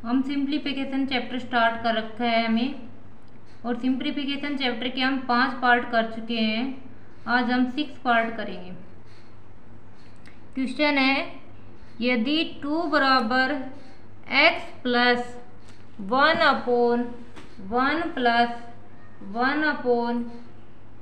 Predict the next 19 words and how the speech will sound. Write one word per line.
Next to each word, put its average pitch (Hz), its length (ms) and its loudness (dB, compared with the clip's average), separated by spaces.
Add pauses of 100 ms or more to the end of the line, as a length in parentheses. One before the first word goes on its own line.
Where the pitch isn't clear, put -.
(1160)
three 285 380 2
plus 254 340 4 (500)
one 240 260 0
by 254 140 6 (120)
four 233 320 -2
है, 202 160 -6 (840)
तो 240 160 -2 (880)
x 311 340 -2
का 277 140 0
मान 240 300 2
निकालना 196 440 -2
है 220 120 -4
कि 247 160 -2
हमारा 226 360 0 (220)
x - 320 -6
का 226 100 -2
मान 214 280 -2 (140)
क्या 240 140 0
होगा। 185 420 -4